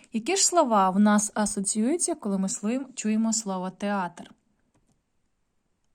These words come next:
Актори, сцена,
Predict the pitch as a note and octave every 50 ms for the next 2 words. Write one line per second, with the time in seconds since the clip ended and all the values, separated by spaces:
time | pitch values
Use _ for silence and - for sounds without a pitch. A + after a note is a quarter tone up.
0 | _ _ _ - C#4+ D4+ - - - - F#3 F3+ F#3 G3+ G3+ G3+ G3 F#3 F#3 F#3
1 | F#3+ - _ _ _ _ _ _ _ _ _ _ _ _ _ _ _ _ _ _
2 | _ _ _ _ _ _ _ - - - - - - G#3+ G#3+ G#3+ G#3+ G#3+ G#3 G3+
3 | F#3+ F#3+ F#3+